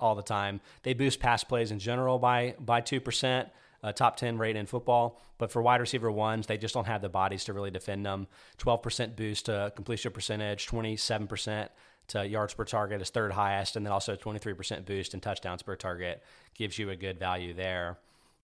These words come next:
And then a few more guys at, at wide receiver. Um, Demarcus Robinson, I'll mention, I see as a twelve hundred dollars surplus in DraftKings in particular, two fifty in FanDuel.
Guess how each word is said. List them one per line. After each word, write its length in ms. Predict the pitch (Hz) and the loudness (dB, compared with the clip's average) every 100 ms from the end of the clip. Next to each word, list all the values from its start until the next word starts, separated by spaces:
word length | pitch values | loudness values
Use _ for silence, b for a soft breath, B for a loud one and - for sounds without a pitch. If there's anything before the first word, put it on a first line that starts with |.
| _ _ _ - | _ _ _ -6
And 80 | 139 | 0
then 60 | 135 | 0
a 60 | |
few 160 | 131 160 | 0 0
more 160 | 151 | 0
guys 360 | 135 131 131 127 | 4 4 4 2
at, 160 | 120 131 | -2 0
at 140 | 117 | 0
wide 220 | 117 120 | 4 4
receiver. 580 | 113 - 120 117 117 117 B B B - | 2 -2 0 2 0 0 B B B -6
Um, 120 | 107 | -4
Demarcus 420 | 110 123 127 113 | 0 2 2 0
Robinson, 420 | 120 110 113 123 113 | 4 4 2 0 0
I'll 120 | 110 | 0
mention, 420 | 107 - 113 110 - | -2 -2 -2 -2 -4
I 60 | |
see 180 | - 113 | -2 -2
as 100 | 101 | -4
a 40 | |
twelve 260 | - 117 110 | -2 0 0
hundred 180 | 117 110 | 0 2
dollars 300 | 104 104 104 | 2 2 0
surplus 420 | 104 101 104 - | -4 0 0 0
in 100 | 104 | -2
DraftKings 520 | 98 98 - 101 101 | 2 0 0 -6 -4
in 80 | 95 | -6
particular, 520 | 92 101 - 101 101 | -6 -8 -6 -4 -4
two 200 | 98 110 | -4 -6
fifty 340 | - 101 104 92 | -4 -4 -4 -4
in 100 | 90 | -4
FanDuel. 640 | 101 95 98 101 104 | -4 -4 -2 -4 -4